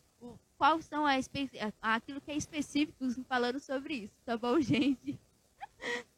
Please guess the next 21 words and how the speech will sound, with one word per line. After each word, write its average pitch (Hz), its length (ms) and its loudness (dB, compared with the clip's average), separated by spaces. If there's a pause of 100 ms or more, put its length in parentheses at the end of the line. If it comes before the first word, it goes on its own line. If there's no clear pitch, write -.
(120)
E 370 260 -4
a 320 120 4
primeira 339 380 0
pergunta 285 420 -2
vai 277 140 4
pro 269 140 -16
Paulo 269 280 -2
e 294 40 -2
eu 302 80 -2
quero 311 180 -2
te - 40 -18
perguntar. 262 400 0
Paulo, 294 280 2
explica 285 420 -4
pra 302 100 -4
gente 311 260 -4
primeiro 269 380 -4
o 294 100 -6
que 359 240 -6
é 392 140 2
vício. 226 640 -6